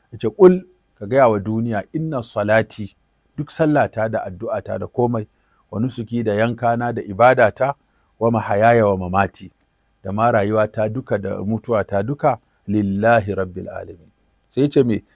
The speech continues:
"La sharika la." Ba maganan awa Allah tarayya. "Wa bidhalika umirtu," kuma wannan shi aka bani umarni, "wa ana awwalul muslimin." Ni ne farkon waɗanda suka miƙa wuya ga abin da Allah yake so a yi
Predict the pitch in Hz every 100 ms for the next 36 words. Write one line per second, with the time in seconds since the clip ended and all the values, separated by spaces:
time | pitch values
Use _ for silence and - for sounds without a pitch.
0 | _ 101 123 135 - 107 98 - 104 87
1 | _ _ _ _ _ _ - 156 160 131
2 | 139 135 107 120 101 110 104 - 92 95
3 | 95 92 _ _ _ _ _ _ _ _
4 | _ 123 123 143 165 185 185 185 156 127
5 | 131 120 95 _ _ _ - 151 165 208
6 | 208 147 - 170 - 127 143 139 131 107
7 | 98 98 113 107 _ _ _ _ _ _
8 | _ _ - 107 131 135 - 120 104 120
9 | 127 107 104 101 101 95 95 90 _ _
10 | _ - 107 113 104 117 120 120 120 120
11 | 113 104 104 - 104 104 107 107 120 120
12 | 104 _ _ _ - - 101 101 101 101
13 | 98 98 - - - - 101 113